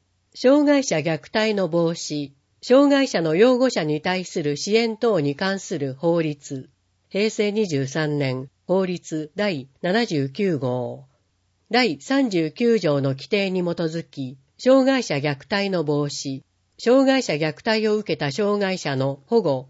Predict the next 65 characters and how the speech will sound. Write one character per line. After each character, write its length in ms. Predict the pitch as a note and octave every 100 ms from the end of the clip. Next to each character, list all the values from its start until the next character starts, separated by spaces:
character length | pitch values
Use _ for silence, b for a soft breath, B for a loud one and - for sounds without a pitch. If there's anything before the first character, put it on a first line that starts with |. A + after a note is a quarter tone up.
| -
及 240 | D#3+ E3+
び 260 | D3 D3 D3
自 100 | F3+
立 220 | A3+ B3 G#3+
の 140 | G#3+
支 200 | - F3+
援、 340 | D#3+ D3 C#3+ C#3+
並 240 | - D#3+ F3
び 140 | D#3+
に、 260 | D3+ D3 D3 _ _ -
養 220 | G3 C4
護 120 | C4
者 160 | A#3+ E3
に 140 | D3+
対 220 | F#3+ F#3+
す 140 | F#3+ E3+
る 140 | C#3+
支 200 | C3+ D#3+
援 220 | E3 D#3
を 240 | D3 C#3+ C3+ -
適 220 | E3+ -
切 240 | B3 A#3
に 180 | A#3 A3+
実 140 | D3+ D3
施 220 | - F#3+
す 120 | -
る 100 | D#3+
た 160 | D#3 D3+
め、 260 | C#3+ C#3 C3+ b
関 260 | - A#3 C4
係 200 | B3 A#3+
機 140 | -
関 280 | - D#3 C#3+
や 240 | C#3+ C#3 - -
民 240 | G#3+ B3+
間 240 | B3 B3+
団 240 | A#3 B3 A3+
体 240 | E3 D3+
等 240 | D#3+ F3+ E3
と 160 | C#3+
の 260 | C#3 C#3 C3
連 260 | E3 A3+ B3
携 220 | B3 A#3
協 240 | A#3 A#3 A#3
力 200 | A3+ -
体 260 | A#3 A3+
制 260 | - D#3+ C#3
の 140 | C#3+
整 260 | - A#3 A3+
備 180 | D#3+ C#3+
を 80 |
推 260 | C3+ G#3 G#3
進 280 | - G3+ G3
す 120 | G3+
る 80 | F#3
こ 140 | F#3+
と 240 | G3 E3 C3
を 60 |
目 200 | B2+ B2+ -
的 240 | E3+ -
と 160 | E3+ D#3+
し 100 | -
た 260 | D3+ C#3 -
会 260 | G3 D3
議。 240 | A2+ A2+